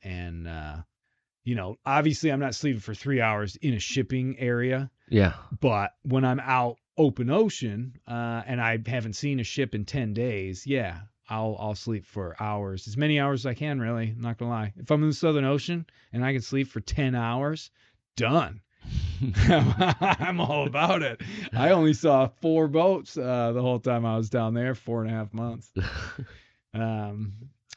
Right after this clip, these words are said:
Speaker 1: but yeah, I mean, uh, eventually was able to slowly work our, work our way in and, uh, and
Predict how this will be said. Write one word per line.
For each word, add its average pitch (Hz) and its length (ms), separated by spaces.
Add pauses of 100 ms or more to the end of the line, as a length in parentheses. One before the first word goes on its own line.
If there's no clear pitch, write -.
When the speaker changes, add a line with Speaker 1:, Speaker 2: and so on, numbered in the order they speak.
(100)
Speaker 1:
but 135 320
yeah, 151 260
I 139 80
mean, 131 160
uh, 123 220
eventually 120 880 (400)
was 113 220
able 117 280
to 107 640
slowly 127 920
work 113 360
our, 113 400 (100)
work 117 220
our 120 160
way 120 420
in 107 260 (100)
and, 104 460
uh, 98 300 (540)
and 107 360